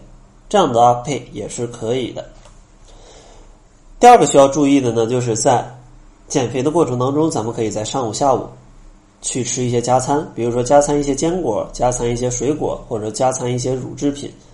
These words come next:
这都是不错的补充营养、增加饱腹感的小方法。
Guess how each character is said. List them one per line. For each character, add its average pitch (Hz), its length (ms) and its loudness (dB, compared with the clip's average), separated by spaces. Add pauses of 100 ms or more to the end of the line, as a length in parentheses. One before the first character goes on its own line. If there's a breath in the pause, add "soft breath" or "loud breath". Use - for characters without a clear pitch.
(340 soft breath)
这 165 200 2
都 151 200 2
是 156 120 0
不 113 180 -4
错 147 260 2
的 101 240 -6 (140)
补 104 220 -12
充 139 240 -4
营 117 300 -4
养、 139 140 0 (320)
增 131 220 -6
加 120 220 -2
饱 101 240 -6
腹 151 200 -8
感 - 220 -8 (100)
的 - 160 -12 (360)
小 - 240 -6
方 139 260 -6
法。 139 180 -6